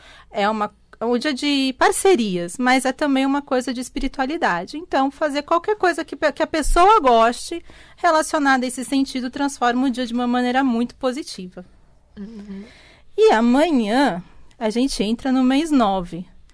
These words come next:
Speaker 1: E tem tanta gente que tem medo do número nove, porque é o fim do ciclo, é o desapego. E o nove é um número que ele se dedica a ajudar os outros. Então, muitas vezes aquela pessoa do nove faz, faz, faz e não tem reconhecimento.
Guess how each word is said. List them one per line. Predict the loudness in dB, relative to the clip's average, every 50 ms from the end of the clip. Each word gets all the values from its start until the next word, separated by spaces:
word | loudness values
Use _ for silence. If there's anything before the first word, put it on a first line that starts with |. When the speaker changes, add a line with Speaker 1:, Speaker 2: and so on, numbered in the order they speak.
| -20 -20 -20 -20 -14 -12
Speaker 1:
E | -8
tem | -4 -2 -2 -2
tanta | -2 -2 -2 0 0 0 0
gente | 2 2 2 0 0 -2
que | -6 -4
tem | -2 0 0
medo | 2 2 4 4 4 2 2
do | 0 0
número | 2 2 2 2 2 0 0 0
nove, | 0 0 0 0 0 0 -2 -4 -6 -8 -10 -12 -12 -14 -10 -8
porque | -8 -8 -2 -2
é | -2
o | -2
fim | -2 -2 -4 -4 -4
do | -2 -4
ciclo, | -4 -2 0 2 2 2 2 0 -2 -4 -8 -8 -4 -2 -2 -2 -2 -4 -10 -18 -20 -12 -4
é | -2 0
o | 0 0
desapego. | -2 -6 -4 -2 -2 -2 -2 -4 _ 0 2 4 4 6 4 4 4 2 0 -4 -6 -8 -8 -6 -8 -8 -12 -18 -20 _ _
E | 0 0
o | 2
nove | 2 4 4 4 4 4 4 2 2 0 -2 -4 -4 0
é | 2 2 2
um | 2 2 2
número | 2 2 2 2 2 2 2 2 0 -4
que | -6 -6 -4
ele | -2 -2 -2
se | -2 -2 -2 -2
dedica | -2 -2 -2 -4 -4 -4 -4 -4 -4 -2 0 0
a | 0
ajudar | 2 0 -2 -2 -2 -2 -2
os | -4 -4 -4
outros. | -4 -4 -4 -4 -6 -8 -12 -10 -8
Então, | -8 -6 -2 -2 -2 0
muitas | 0 0 0 0 0 0 0 0
vezes | 2 0 0 -2
aquela | -4 -4 -2 -2 -2 -2
pessoa | -2 -4 -6 -6 -4 -6 -6 -6
do | -6 -8
nove | -6 -6 -4 0 0 0 0 -2 -4 -8
faz, | -14 -6 -2 0 2 2 0 -2 -4 0
faz, | 2 2 2 2 -2
faz | -4 -2 0 0 2 2 0
e | 0
não | 0 0 -2
tem | -2 -2 -2 0 0
reconhecimento. | -2 -2 0 2 4 4 4 2 0 -2 -4 -4 -4 -6 -8 -10 -12 -14 -14 -14